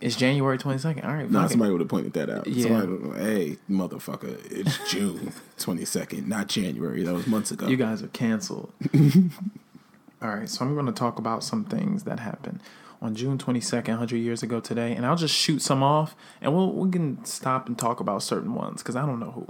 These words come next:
Speaker 1: any of these people are, and it would take too much to do the research on all these people. They have very interesting names, so maybe I'll try to do an accent or something.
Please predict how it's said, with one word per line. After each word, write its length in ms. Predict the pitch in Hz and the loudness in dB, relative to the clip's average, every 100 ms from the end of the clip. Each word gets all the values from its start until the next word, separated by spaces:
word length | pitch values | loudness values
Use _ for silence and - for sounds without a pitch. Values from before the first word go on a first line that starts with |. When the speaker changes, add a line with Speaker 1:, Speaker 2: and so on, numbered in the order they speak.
| - | -6
Speaker 1:
any 220 | 147 156 | 0 0
of 80 | 147 | 2
these 120 | 151 | 0
people 260 | - 151 151 | 0 0 2
are, 280 | 151 156 156 - - - - | 2 0 0 -6 -20 -14 -2
and 480 | 117 113 110 104 - - | 0 4 4 2 -2 -6
it 140 | - | 0
would 120 | 151 131 | 2 2
take 200 | 123 117 | 0 2
too 100 | 117 | 0
much 180 | 98 - | 0 -2
to 60 | |
do 140 | 104 110 | -4 -2
the 80 | 95 | -2
research 460 | 120 120 - - | -6 -4 -6 -6
on 80 | - | -6
all 80 | - | -4
these 160 | 123 | -6
people. 420 | - 135 135 139 135 | -4 -4 -4 -6 -6
They 120 | 117 | -8
have 200 | 120 117 | -8 -6
very 240 | 123 123 120 | -4 -2 -2
interesting 440 | 120 120 - 120 | -4 -6 -4 -2
names, 380 | 143 165 165 165 - - | 0 2 2 -2 -10 -12
so 120 | - 156 | -4 0
maybe 240 | 180 165 | 2 2
I'll 100 | 143 | 0
try 180 | - 127 | 2 2
to 100 | 117 | 2
do 180 | 120 117 | -2 -2
an 80 | 117 | -2
accent 400 | 117 - - - | -4 -6 -8 -8
or 60 | |
something. 360 | - 143 - | -8 -10 -12